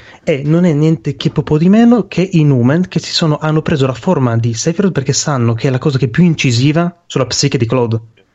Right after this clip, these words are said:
Anche lo scontro finale, loro prendono la forma di Sephiroth, di Advent Children, perché è la parte che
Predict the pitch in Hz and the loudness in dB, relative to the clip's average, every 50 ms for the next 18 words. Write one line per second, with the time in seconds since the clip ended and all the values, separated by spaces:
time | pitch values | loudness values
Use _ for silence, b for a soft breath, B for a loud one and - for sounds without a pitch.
0 | _ _ - 139 147 143 156 147 143 139 - 196 196 196 170 - - 151 135 120 | _ _ -6 -4 -2 -2 0 0 -2 -2 -2 -2 -2 -2 -2 -2 -2 0 0 0
1 | 120 120 120 135 - - 160 160 160 156 139 127 - 147 - 165 170 160 143 139 | 0 -2 -4 -4 -6 -6 -2 0 0 0 0 -2 -4 -4 -4 -2 -2 0 -2 -2
2 | - 175 175 170 143 123 135 139 139 B B B B B B B - - - 139 | -2 -2 -2 0 0 0 -2 -4 -4 B B B B B B B -6 -4 -2 -2
3 | 113 - 127 120 117 - 120 113 123 131 120 131 135 135 - - 127 113 113 120 | -2 -2 -2 -2 -2 -2 -2 -2 -2 -2 -2 -2 -2 -2 -4 -4 -4 -2 -2 -2
4 | 120 139 - - 147 135 - 151 139 131 127 127 - 175 165 147 - - - 123 | -2 -2 -4 -4 -6 -4 -2 0 0 0 -2 -4 -4 -4 -4 -2 -2 -4 -4 -4
5 | 110 - 131 123 | -4 -2 -4 -4